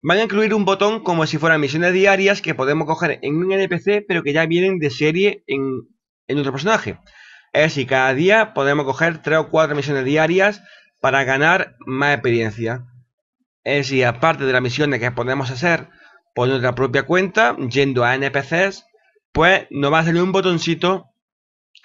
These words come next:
que nos va a dar la opción de coger tres misiones o cuatro para poder hacerlas y ganar, pues bueno, ganar una amplificadora de experiencia o más experiencia, ¿vale?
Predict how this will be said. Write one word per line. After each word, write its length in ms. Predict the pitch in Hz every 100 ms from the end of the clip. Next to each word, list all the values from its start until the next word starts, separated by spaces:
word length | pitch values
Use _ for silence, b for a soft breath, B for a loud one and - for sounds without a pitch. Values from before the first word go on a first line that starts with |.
| B B -
que 80 |
nos 140 | 139 143
va 260 | 180 170 359
a 560 | 165 165 160 160 156 151
dar 180 | 175
la 120 | 190 170
opción 320 | 147 185 190
de 120 | 170
coger 360 | 135 165 160 -
tres 180 | 156
misiones 500 | 156 127 135 147 160 156
o 100 | 117
cuatro 600 | 131 143 185 175 196 _ _ b b _ -
para 240 | 127 127
poder 160 | 127 143
hacerlas 560 | 143 143 151 165 170 -
y 240 | 156 151
ganar, 420 | 135 135 156 170 170 - _ _ _
pues 140 | 123
bueno, 220 | 143 160 - 131
ganar 280 | 127 135 156
una 200 | 160 156
amplificadora 480 | 143 139 127 139 151
de 80 | 139
experiencia 720 | 127 135 156 147 170 190 196 b b b _
o 160 | 135 127
más 180 | 131
experiencia, 540 | 127 123 110 110 110 123
¿vale? 380 | 165 185 196